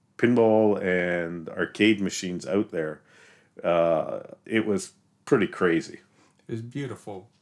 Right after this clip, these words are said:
Speaker 2: beautiful. All, all round, coming into a show, seeing what they had set up, the, the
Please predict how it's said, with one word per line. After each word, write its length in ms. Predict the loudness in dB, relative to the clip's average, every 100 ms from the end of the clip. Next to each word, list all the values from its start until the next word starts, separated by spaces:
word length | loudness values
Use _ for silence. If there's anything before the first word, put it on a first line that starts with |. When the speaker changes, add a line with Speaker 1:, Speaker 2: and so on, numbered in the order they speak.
| _
Speaker 2:
beautiful. 480 | -6 -6 -6 -18 -16 -2
All, 260 | 2 2 0
all 220 | -2 0
round, 540 | 0 0 -2 -8 -12 -18 _ -20 -18 -18 _ _ _ -8
coming 300 | -2 -2 -2
into 340 | -4 -6 -10
a 60 | -6
show, 400 | -2 -2 -4 -6 _ _ _ _ _ _ _ _ -4
seeing 280 | 2 4 4
what 120 | 4
they 100 | 0
had 380 | 2 2 0 -4 -14
set 300 | -4 0 0
up, 160 | 0 -4
the, 180 | -10 -14 _ _ _
the 420 | -6 -4 -4 -8